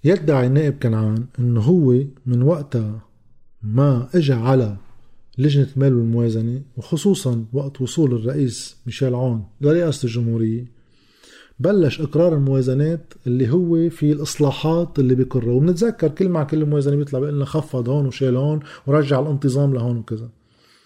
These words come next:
تنبلش أولًا كل هول الموازنات مخالفين للدستور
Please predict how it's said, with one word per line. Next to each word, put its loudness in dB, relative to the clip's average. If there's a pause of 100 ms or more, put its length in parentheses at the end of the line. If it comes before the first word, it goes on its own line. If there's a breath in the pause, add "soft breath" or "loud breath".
(180 soft breath)
تنبلش 2
أولًا 0
كل 0
هول 2
الموازنات -2
مخالفين -4
للدستور -2